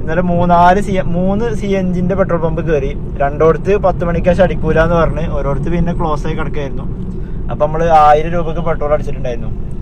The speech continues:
ഇതുവരെ വണ്ടി എടുക്കണ ഇതുവരെ മൂന്ന് വട്ടം ഉണ്ടായിരുന്നു പെട്രോൾ, ഇപ്പൊ രണ്ട് വട്ടമായിട്ടുണ്ട്. പിന്നെ രണ്ടും മിന്നി കളിക്കായിരുന്നു. പിന്നെ ഞാൻ ആയിരം റുപ്യക്ക് തന്നെ അടിച്ചു പെട്രോൾ. കസ്റ്റമറിനെ സേഫ് ആയിട്ട് എത്തിക്കണല്ലോ. അപ്പോ ഇനി ഏതായാലും സി എൻ ജി അടിക്കട്ടെ, രണ്ട് കിലോമീറ്റർ കൂടി ഉണ്ട്.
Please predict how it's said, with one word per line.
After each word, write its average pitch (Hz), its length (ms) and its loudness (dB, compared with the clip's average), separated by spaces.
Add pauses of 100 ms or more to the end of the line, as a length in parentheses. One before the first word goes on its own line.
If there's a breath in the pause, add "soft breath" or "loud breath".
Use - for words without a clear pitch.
(380)
ഇതുവരെ 165 260 4
വണ്ടി 180 260 4
എടുക്കണ 175 260 0
ഇതുവരെ 196 240 4
മൂന്ന് 190 300 2
വട്ടം 190 200 4
ഉണ്ടായിരുന്നു 160 320 2
പെട്രോൾ, 139 340 0
ഇപ്പൊ 139 280 -4
രണ്ട് 139 240 2
വട്ടമായിട്ടുണ്ട്. 143 480 0 (1080 loud breath)
പിന്നെ 117 480 -4
രണ്ടും 143 380 0
മിന്നി 170 220 0
കളിക്കായിരുന്നു. 156 500 0
പിന്നെ - 220 -2
ഞാൻ 139 200 -4
ആയിരം 143 240 -2
റുപ്യക്ക് 147 640 -4
തന്നെ 147 140 -4
അടിച്ചു 139 220 -4
പെട്രോൾ. 139 340 -4 (360)
കസ്റ്റമറിനെ 127 580 -4
സേഫ് 143 260 -4
ആയിട്ട് 143 200 -2
എത്തിക്കണല്ലോ. 139 580 -4 (920)
അപ്പോ 143 480 -2
ഇനി 143 160 -4
ഏതായാലും 147 680 -4
സി - 140 0
എൻ - 100 -2
ജി 151 60 0
അടിക്കട്ടെ, 131 280 0
രണ്ട് 123 220 -2
കിലോമീറ്റർ - 280 0
കൂടി 135 160 0
ഉണ്ട്. - 120 -2